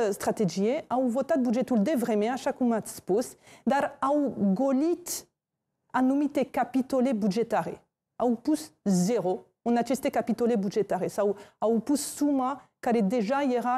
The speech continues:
cheltuită, da? Pentru că fiind februarie, deja un, eh, ianuarie, februarie aveam niște, uh, bani cheltuiți și atunci au lăsat un pic de bani.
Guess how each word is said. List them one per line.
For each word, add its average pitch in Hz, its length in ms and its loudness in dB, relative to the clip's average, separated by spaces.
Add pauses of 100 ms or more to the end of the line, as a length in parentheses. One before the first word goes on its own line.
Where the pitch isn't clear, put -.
(120)
cheltuită, 220 720 0
da? 240 220 -4
Pentru 220 220 -2
că 220 100 0
fiind 220 240 0
februarie, 254 560 0
deja 233 380 0
un, 220 180 0
eh, 208 80 0 (840)
ianuarie, 214 320 2
februarie 226 500 0
aveam 214 260 0
niște, 202 460 0 (260)
uh, 190 420 -4
bani 214 200 2
cheltuiți 262 500 0
și - 60 -2
atunci 262 360 0
au 240 220 0
lăsat 254 320 -2
un 233 120 2
pic 196 180 -2
de 190 100 0
bani. 170 180 -4